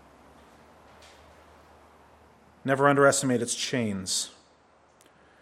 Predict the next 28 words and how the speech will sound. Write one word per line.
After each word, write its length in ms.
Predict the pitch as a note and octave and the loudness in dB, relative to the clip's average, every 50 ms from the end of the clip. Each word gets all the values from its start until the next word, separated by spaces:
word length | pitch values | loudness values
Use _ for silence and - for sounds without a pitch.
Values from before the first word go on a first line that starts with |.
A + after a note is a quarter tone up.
| - - _ _ _ _ _ _ | -20 -20 _ _ _ _ _ _
Watch 200 | B2 B2 C3+ - | 2 2 2 2
what 140 | C#3+ D3 A#2+ | 2 2 2
happens. 400 | B2+ C3+ B2+ A#2+ - A#2 G#2+ - | 4 4 4 2 2 -2 -4 -2
Verse 160 | A#2+ B2+ A#2+ | -2 -2 -2
forty-seven, 640 | - - C3+ C3 C3 B2 - - C#3+ C3 A#2 A#2 | -2 -2 -2 0 0 0 2 2 4 4 2 0
"So 120 | G#2+ - C3+ | 0 -2 -2
the 80 | A2+ | -2
chief 360 | A2+ - - D#3 C#3 - - - | -2 -4 -4 -4 -6 -8 -10 -6
priests 400 | - D#3+ D3+ C#3 - - - - | -4 -2 -2 -2 -2 -4 -6 -6
and 100 | B2+ A#2+ | -8 -10
the 40 | |
Pharisees 520 | - - D3+ C#3+ D3 D3 D3 - B2 A2 - | -6 -2 -2 0 0 -2 -4 -6 -8 -10 -6
gathered 460 | - D3 C#3 C#3+ D#3+ D3 D#3 D3 B2+ | -2 2 4 4 4 2 0 -4 -4
the 60 | C3 | -8
council 600 | B2+ - - D#3 D#3 F3 D#3+ - D3+ C3+ A2+ - - - - - - | -6 -2 0 0 0 0 0 0 0 0 -2 -2 -6 -14 -18 -6 -4
and 140 | C#3+ D#3+ D3+ | -2 0 4
said, 260 | - E3+ D#3 C3 A#2 | 4 4 4 4 4
'What 160 | B2+ D#3 F#3 | 4 8 10
are 60 | G#3+ | 10
we 160 | G#3+ G#3+ A3 G#3 | 8 8 8 8
to 100 | G3 F#3+ | 8 8
do? 400 | D#3 F3+ G#3 G#3 F3 C3 - - - - - - | 10 10 10 10 10 8 4 0 -8 -16 -16 -6
For 120 | - D#3 | -2 -2
this 280 | D#3+ D3 F#3+ G#3+ G#3+ - | 2 4 4 4 4 4
man 260 | G3+ F#3+ F#3 F#3+ G3 | 4 4 4 4 4
performs 640 | F#3 - E3+ - - - F#3 F3+ F3 F3 D#3 A#2+ B2+ | 2 0 -4 -4 -2 0 2 4 4 4 2 0 -2
many 400 | C#3 D#3 F3 G#3+ B3+ B3+ B3+ A#3 | -2 2 4 6 6 8 6 6
signs.'" 880 | - - - G#3+ G3 F3+ D#3+ D3+ C3+ B2 A2 G#2+ - - - - - | 6 6 4 4 6 6 4 4 2 0 -2 -2 0 0 0 0 0